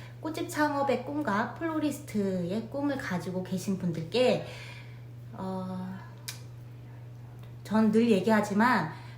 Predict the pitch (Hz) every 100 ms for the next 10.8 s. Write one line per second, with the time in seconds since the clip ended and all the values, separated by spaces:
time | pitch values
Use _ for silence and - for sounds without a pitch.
0 | - 262 285 294 202 196 - 202 190 185
1 | 185 185 160 - 254 285 269 330 247 190
2 | 202 180 165 202 208 165 160 165 156 -
3 | - 202 160 170 196 277 202 - 185 160
4 | 175 214 196 180 175 196 170 185 165 156
5 | 185 185 185 - 311 311 202 185 185 156
6 | 170 175 190 180 - 190 170 165 180 208
7 | 170 - - - - - - - - -
8 | 247 269 269 - 202 233 233 175 160 -
9 | - - - - - - - - - -
10 | 196 196 196 190 190 190 190